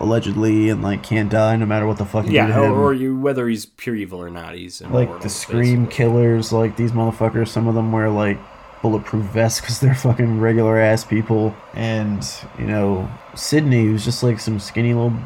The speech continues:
Speaker 1: John, dude, like, she's not a big by any means person, or, like,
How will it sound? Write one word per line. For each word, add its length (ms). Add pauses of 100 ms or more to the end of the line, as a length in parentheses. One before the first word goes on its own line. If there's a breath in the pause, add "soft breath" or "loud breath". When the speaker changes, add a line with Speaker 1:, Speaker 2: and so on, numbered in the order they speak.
Speaker 1:
John, 440
dude, 240
like, 160
she's 200
not 140
a 220
big 280
by 200
any 120
means 320
person, 600 (600 loud breath)
or, 120
like, 280